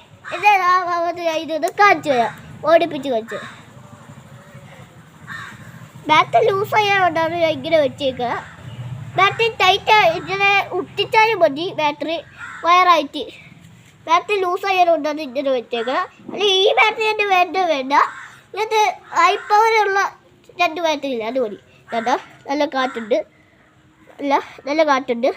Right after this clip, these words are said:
നല്ല ഓഫ് ചെയ്യാനും പറ്റും, സ്വിച്ച് ഇടുക്കി. അല്ല, ഇത് മീറ്ററാണ്. ഇതൊരു രസത്തില്ല, ഇത് ഓടത്തൊന്നുമില്ല,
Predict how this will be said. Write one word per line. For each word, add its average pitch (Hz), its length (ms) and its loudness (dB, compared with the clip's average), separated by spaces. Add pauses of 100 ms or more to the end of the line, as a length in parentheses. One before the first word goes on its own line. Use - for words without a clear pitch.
(600)
നല്ല 311 160 4
ഓഫ് 294 320 6
ചെയ്യാനും 269 320 -2
പറ്റും, 247 380 -6
സ്വിച്ച് 262 240 -6
ഇടുക്കി. 240 360 -4 (640)
അല്ല, 359 220 2
ഇത് 339 80 0 (100)
മീറ്ററാണ്. 330 560 2 (240)
ഇതൊരു 403 260 0 (320)
രസത്തില്ല, 302 580 0
ഇത് 320 160 -2
ഓടത്തൊന്നുമില്ല, 302 960 0